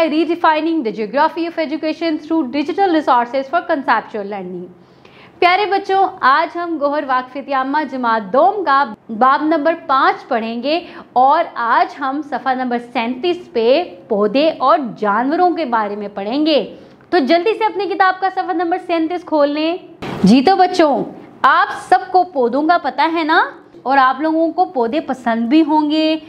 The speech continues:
आपने अपने घरों में लगाए भी होंगे, ठीक है। तो अब हम देखते हैं पौधे और जानवर क्या होते हैं।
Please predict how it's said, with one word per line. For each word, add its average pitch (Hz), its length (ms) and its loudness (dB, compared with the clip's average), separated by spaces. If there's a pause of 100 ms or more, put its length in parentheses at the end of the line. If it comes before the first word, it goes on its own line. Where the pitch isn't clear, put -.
(220)
आपने 262 340 -2
अपने 320 240 2
घरों 285 260 0
में 330 120 2
लगाए 202 440 0
भी 320 140 2
होंगे, 254 640 0 (380)
ठीक 254 200 -2
है। 427 140 4 (300)
तो 320 60 -6
अब 440 440 0
हम 339 140 -6
देखते 262 300 -10
हैं 330 260 -6 (220)
पौधे 262 380 -2
और 254 260 -6
जानवर 220 380 -2 (180)
क्या 196 120 2
होते 190 320 -4
हैं। 160 300 -14